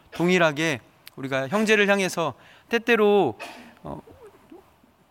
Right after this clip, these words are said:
지금 문제를 삼-, 문제를 일으키고 있는 데살로니가 교회 성도들과 같은 그런 사람을, 불편한 사람을 마주할 수도 있어요. 우리 적당히 거리를 둘 수도 있겠죠.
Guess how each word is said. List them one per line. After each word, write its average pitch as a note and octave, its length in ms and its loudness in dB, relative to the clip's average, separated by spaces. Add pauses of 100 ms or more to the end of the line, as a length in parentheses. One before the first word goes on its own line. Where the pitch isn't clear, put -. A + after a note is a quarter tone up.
(200)
지금 G3 280 0
문제를 A3 360 2
삼-, G#3+ 260 -2
문제를 F#3+ 340 2
일으키고 F#3+ 440 -2
있는 E3+ 300 0
데살로니가 F3+ 680 0
교회 E3 280 -2
성도들과 G#3 420 -2
같은 D3+ 540 -2 (240)
그런 F3+ 180 0
사람을, E3+ 360 0
불편한 A3+ 360 0
사람을 G#3 240 2
마주할 E3 340 2
수도 F#3 160 -6
있어요. A#2+ 440 -6 (320)
우리 D#3+ 120 -6
적당히 E3+ 600 -2 (460)
거리를 F#3 540 2 (360)
둘 G#3 160 0
수도 G#3 180 -2
있겠죠. E3+ 540 -4